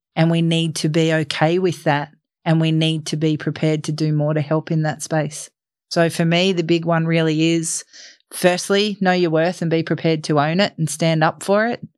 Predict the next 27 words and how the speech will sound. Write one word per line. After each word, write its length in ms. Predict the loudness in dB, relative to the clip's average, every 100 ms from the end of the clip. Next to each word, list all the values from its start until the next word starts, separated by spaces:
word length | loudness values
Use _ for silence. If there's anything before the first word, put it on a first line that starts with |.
| _ _ -2
And 220 | 0 0
secondly, 840 | 0 0 2 0 2 2 0 -4 _ _ -4
you 140 | -2
know, 140 | 0 2
my 180 | 2
mantra 420 | 2 2 0 0 2
is 260 | 2 0
hope. 440 | 0 0 0 -6 -16 _ _ _ _ -2
Help 360 | 0 0 -4 -18 _ _
one 280 | 0 2 2
person 600 | 0 0 0 -2 -4 -6 -12 _ -4
every 280 | -2 0
day. 360 | 2 0 0 -4 -10 _ _ _
It 100 | 0
doesn't 280 | 2 2 2
have 200 | 0 0
to 100 | 0
be 220 | 0 0
big. 400 | 2 2 2 -2
It 140 | -6
can 160 | -2 0
be 240 | 2 0 -2
opening 380 | -2 0 0 0
a 60 |
door 240 | 0 0 0
for 100 | -4
someone 480 | -2 0 0 -2